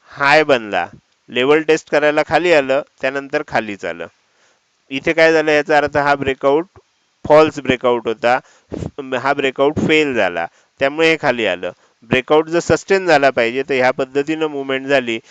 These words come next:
तरच तो सस्टेन होऊ शकतो. तर आपल्याला इथे एक गोष्ट लक्षात घेतली पाहिजे, वरच्या बाजूला आपलं टार्गेट, अ, लेवल जी कोण आहे ती तेरा हजार दहाची आहे. याच्यावर टिकलं तर तेरा हजार पस्तीस, त्याच्याही वर टिकलं तर तेरा हजार साठ आणि त्याच्याही वर टिकलं तर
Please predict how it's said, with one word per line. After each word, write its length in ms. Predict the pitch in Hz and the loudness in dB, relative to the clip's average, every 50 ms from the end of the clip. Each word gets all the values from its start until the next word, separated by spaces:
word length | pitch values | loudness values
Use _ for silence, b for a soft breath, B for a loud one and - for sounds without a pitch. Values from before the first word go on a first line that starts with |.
| b b _ - | b b _ -4
तरच 220 | 151 151 165 160 - | 2 2 2 2 2
तो 80 | - 175 | -2 -6
सस्टेन 460 | 156 - 143 - - - 139 135 127 | -4 -4 -4 -4 -4 -4 -4 -4 -4
होऊ 160 | 123 117 113 | -8 -10 -10
शकतो. 440 | 110 - 117 101 - _ _ 101 98 101 B B B B _ - | -8 -8 -8 -8 -8 _ _ -10 -10 -10 B B B B _ 0
तर 100 | - - | 2 4
आपल्याला 360 | - 143 - 160 160 160 160 | 4 2 2 -2 0 0 0
इथे 220 | 156 156 151 160 | -2 -2 -4 -4
एक 60 | 156 | -6
गोष्ट 300 | 151 151 151 151 143 - | -4 -6 -6 -6 -6 -4
लक्षात 320 | 160 151 143 139 - 151 143 | -4 -4 -4 -4 -4 -4 -2
घेतली 300 | 143 143 135 135 143 139 | -2 -4 -4 -4 -8 -6
पाहिजे, 260 | 135 135 127 131 135 | -4 -4 -2 -2 -2
वरच्या 340 | 131 127 127 123 - - 143 | -2 -2 -2 -2 -2 -4 -4
बाजूला 340 | 139 139 135 139 139 135 131 | -2 -2 -4 -2 0 2 2
आपलं 220 | 127 - 139 135 | 0 0 -4 -6
टार्गेट, 420 | 135 131 131 127 127 127 131 131 | -2 -2 -2 -2 -2 -4 -8 -8
अ, 340 | - 135 123 120 117 117 117 | -4 -2 0 0 0 0 -2
लेवल 360 | 113 120 123 127 127 135 135 | -2 -2 -2 -2 0 0 -2
जी 140 | 135 135 139 | -2 -4 -8
कोण 200 | 135 135 135 131 | -6 -2 -2 -2
आहे 160 | 127 135 135 | 0 -2 -4
ती 140 | 135 139 147 | -4 -6 -8
तेरा 300 | 139 143 131 127 123 127 | -6 -4 -2 0 0 0
हजार 240 | 123 123 123 127 127 | 0 0 0 -2 -2
दहाची 520 | 123 120 120 - 110 107 104 - - 92 | -2 -2 -2 0 -2 -2 -4 -6 -8 -10
आहे. 80 | 87 87 b b b b b b - 120 | -8 -10 b b b b b b -2 -2
याच्यावर 360 | 123 - 156 147 151 156 156 | -2 0 2 2 4 4 2
टिकलं 380 | 156 160 160 151 151 139 135 131 | 2 0 -4 -4 0 0 0 0
तर 80 | 135 135 | -2 -4
तेरा 380 | 127 131 127 127 127 135 131 | -4 -2 -2 0 2 2 2
हजार 260 | 127 127 127 131 131 135 | 2 2 0 -2 -4 -4
पस्तीस, 640 | - - 151 147 - - - 127 123 123 - - b b b b b _ | -2 -4 -4 -4 -4 -8 -8 -6 -6 -8 -8 -14 b b b b b _
त्याच्याही 300 | 127 131 - - 165 170 | -4 -2 0 0 0 2
वर 200 | 165 165 160 156 | 2 2 2 2
टिकलं 420 | 147 151 143 135 135 131 127 127 123 - | 2 -2 -4 -2 -2 -2 -2 -2 -2 -4
तर 60 | - 127 - | -6 -6 -2
तेरा 260 | 127 123 123 123 123 | -2 0 2 2 2
हजार 260 | 120 120 123 120 117 | 2 0 0 -2 -2
साठ 400 | 117 - - 143 127 110 110 - | -2 -2 0 2 2 2 0 -2
आणि 200 | 120 117 120 120 | -6 -10 -10 -8
त्याच्याही 360 | 120 117 117 - - 139 131 | -6 -6 -6 -4 -4 -4 -4
वर 180 | 131 131 127 123 | -2 -2 -4 -4
टिकलं 440 | 123 - 139 127 131 123 117 107 104 b b b b b _ | -4 -8 -10 -10 -6 -2 -2 -2 -2 b b b b b _
तर 60 | 131 | -8